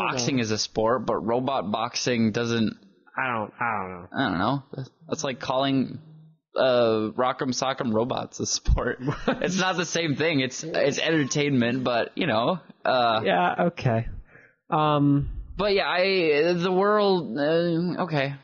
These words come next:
Speaker 1: I, I, fair enough. But, uh,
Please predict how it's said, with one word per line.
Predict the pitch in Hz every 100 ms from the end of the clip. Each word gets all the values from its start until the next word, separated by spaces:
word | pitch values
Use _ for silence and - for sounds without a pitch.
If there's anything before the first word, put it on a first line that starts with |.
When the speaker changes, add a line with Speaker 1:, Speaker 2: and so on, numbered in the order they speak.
| -
Speaker 1:
I, | - 135
I, | 160 117 160 160
fair | - 196 165
enough. | 113 139 - - _ _ _ _ _ _ _ _ _ -
But, | 143 -
uh, | 110 120 107 107